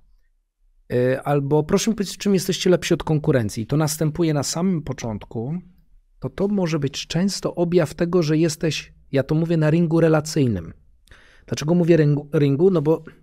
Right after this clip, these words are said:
często następuje taka wymiana, czyli handlowcy przychodzą, są przygotowani nawet na odpowiedź merytoryczną, na przykład czym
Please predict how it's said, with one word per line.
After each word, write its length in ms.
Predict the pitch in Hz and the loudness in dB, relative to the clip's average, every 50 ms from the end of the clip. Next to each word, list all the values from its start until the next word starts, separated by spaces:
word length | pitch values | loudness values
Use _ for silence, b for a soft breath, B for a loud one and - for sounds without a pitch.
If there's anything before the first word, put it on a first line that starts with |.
| _ - | _ -4
często 340 | - 180 185 180 - - | -2 -2 -2 -2 0 -2
następuje 600 | 170 160 156 156 - 160 151 151 - 180 175 165 | 0 0 0 -2 -2 -4 -2 0 0 2 2 2
taka 280 | 165 160 147 - 160 151 | 0 -2 -4 -2 -2 0
wymiana, 520 | 139 156 151 160 165 160 151 123 101 90 - - - b b b b b b b b b b b b b | 2 2 2 2 4 2 2 0 -2 -6 -12 -18 -20 b b b b b b b b b b b b b
czyli 380 | b - 147 139 143 139 139 135 - _ _ _ _ _ _ _ _ _ _ - | b -6 -4 -2 0 -2 -2 -4 -8 _ _ _ _ _ _ _ _ _ _ -20
handlowcy 560 | - - 101 135 135 139 147 147 - - 170 | -12 -6 -2 -2 0 0 0 -2 -4 -8 -10
przychodzą, 760 | - - - 127 - - 131 117 113 117 110 117 139 156 147 - - _ _ - | -10 -8 -8 -6 -4 -4 -4 -2 -2 -4 -4 -4 -4 -6 -8 -10 -16 _ _ -14
są 240 | - - 180 170 160 | -6 -2 -2 -2 -2
przygotowani 1300 | - - - - 143 151 143 147 - - 139 123 123 123 143 151 175 190 208 214 190 156 117 104 - - - - | -2 -6 -6 -4 -2 -2 -2 -2 -2 -4 -4 -4 -2 -2 -2 0 2 2 2 2 2 2 0 -2 -6 -12 -10 -4
nawet 340 | 135 139 127 127 123 - - | -2 -2 0 0 -2 -4 -2
na 220 | 131 127 131 127 - | -4 -2 -2 -4 -6
odpowiedź 540 | 143 147 - - - 143 139 139 - - | -8 -10 -8 -6 -6 -4 -4 -4 -4 -2
merytoryczną, 720 | 147 143 143 143 - 143 147 147 185 180 - - 160 151 139 | -2 0 0 0 0 0 0 0 0 -2 -2 -4 -4 -2 -2
na 100 | 127 123 | -2 -2
przykład 360 | 120 - - - 127 - - | -4 -8 -8 -8 -8 -8 -8
czym 300 | - - 156 143 143 139 | -6 -4 -2 -2 -2 -4